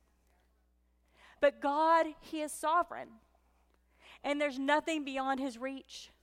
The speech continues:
And He has come in and redeemed, and He has come in and been faithful,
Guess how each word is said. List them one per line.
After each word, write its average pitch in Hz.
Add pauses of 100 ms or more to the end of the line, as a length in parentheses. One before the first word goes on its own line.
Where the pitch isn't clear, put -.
(760)
And 269
He 320 (480)
has 277
come 269
in 277
and 262
redeemed, 269 (720)
and 277
He 330
has 320
come 294
in 294
and 294
been 277
faithful, 277